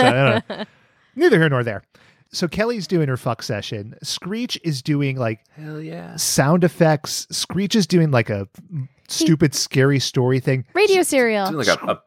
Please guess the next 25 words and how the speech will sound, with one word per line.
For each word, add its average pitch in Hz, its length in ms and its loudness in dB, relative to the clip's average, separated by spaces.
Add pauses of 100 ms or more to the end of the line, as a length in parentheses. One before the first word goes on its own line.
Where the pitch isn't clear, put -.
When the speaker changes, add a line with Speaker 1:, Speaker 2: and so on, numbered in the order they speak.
(120)
Speaker 3:
a, 87 80 -4
like, 87 100 -8
a 82 60 -6
Peter 131 340 0
Lorre 120 400 -4
voice. 139 320 -16
Speaker 1:
Screech - 460 -2
is 240 80 2
the 165 100 6
worst. - 460 -4
I 151 80 2
didn't 208 160 2
pull 190 160 2
a 139 40 2
clip - 200 -2
of 113 100 -2
this 113 180 0
because 107 360 -6
I 110 80 -4
deemed 113 280 -8
it - 60 4
Speaker 2:
Oh, 285 60 6
it's 269 140 4
Speaker 1:
unworthy. 127 140 2
Speaker 2:
terrible. 214 600 0